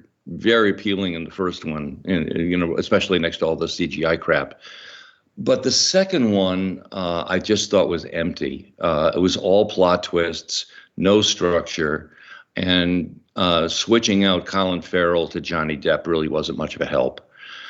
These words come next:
Uh, I really, I, I agree with Amanda. This is, I think, really one of the worst films the last five or six years, and, uh,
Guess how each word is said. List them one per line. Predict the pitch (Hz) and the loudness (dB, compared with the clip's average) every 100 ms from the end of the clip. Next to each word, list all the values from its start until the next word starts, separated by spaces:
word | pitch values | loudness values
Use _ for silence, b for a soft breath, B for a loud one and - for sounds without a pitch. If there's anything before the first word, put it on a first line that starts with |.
| B - | B -2
Uh, | - 82 82 82 - - | 2 4 4 2 -2 -6
I | 67 107 127 | -2 2 4
really, | 107 107 101 92 - | 4 4 4 2 2
I, | 95 101 98 | 2 2 0
I | 92 | -2
agree | - 98 95 | -2 0 2
with | 92 85 | 2 -2
Amanda. | 85 82 80 | -4 -2 -2
This | 71 87 95 | -2 -2 -2
is, | 85 - | -4 -4
I | - 78 | -4 -2
think, | 87 80 | -2 0
really | 87 98 | 4 4
one | 82 78 | 2 -2
of | 76 | -6
the | 76 67 - | -8 -12 -12
worst | 101 87 95 92 - - | -2 2 4 2 -2 -2
films | 95 87 85 - | 0 2 0 -2
the | 80 | 0
last | 78 82 - | 2 0 0
five | 82 76 | 0 0
or | 76 | -2
six | - - 73 | -6 -6 -6
years, | 73 78 - - B B B - | -4 -6 -8 -16 B B B -4
and, | 85 85 82 78 | 0 2 0 2
uh, | 85 82 73 | 2 2 0